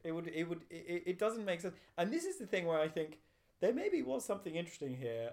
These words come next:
around, like, he goes insane or it does something to him.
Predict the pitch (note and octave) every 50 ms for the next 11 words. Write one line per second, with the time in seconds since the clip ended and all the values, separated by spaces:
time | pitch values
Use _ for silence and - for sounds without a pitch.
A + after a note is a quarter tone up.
0 | - - C#3 C3+ C#3+ C#3+ C3+ C3+ C3 C3 C3 C3 C3 B2+ C3 - - _ _ _
1 | _ - D3 C#3 C3 C3 C3+ C3 C3 C3 B2+ B2+ B2+ B2+ - - _ _ _ _
2 | _ - C#3 C3+ C3 C3 C3 - - B2+ A2+ A2 G#2+ A2+ B2 D3+ F3 F#3 F#3+ F#3+
3 | - C3+ B2+ B2+ B2 B2 A#2+ A#2 A#2+ A#2+ - - D3+ C3 B2 - C#3+ C#3 C3 C3
4 | - C#3+ B2 B2+ - B2+ B2+ C3 - A#2+ A2+ A2 A2+ B2 D3+ F3 F#3